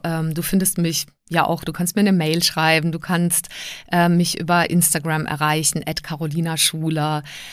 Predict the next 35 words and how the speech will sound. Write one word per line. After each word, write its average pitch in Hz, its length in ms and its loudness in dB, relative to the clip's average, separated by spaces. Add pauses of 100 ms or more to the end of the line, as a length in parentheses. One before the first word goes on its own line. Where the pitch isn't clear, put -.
(160)
Und 165 340 0
ich - 120 -4
freue 170 140 2
mich 165 120 -2
total, 165 400 -2
wenn 170 220 0
du 196 280 0
Lust 180 300 0
hast, 165 160 -4
mir 170 160 -2
Anlässe 165 380 0
zu - 160 -4
erzählen, 151 480 -4
wo 175 180 0
du 180 140 -2
überall 160 580 0 (320)
Veränderungen 170 540 -2
erlebst, 175 420 0
persönliche 165 720 0
oder 175 240 2
auch 175 240 0
quasi 165 540 0 (300)
mit 180 140 0
deiner 175 220 4
Firma, 170 400 0
vielleicht 160 360 -6
in 160 60 -4
deiner 160 220 -2
Selbstständigkeit 160 840 -4
oder 156 140 -4
wenn 165 140 -2
du 175 120 -4
angestellt 156 680 -2
bist 160 300 0
in, 165 360 -2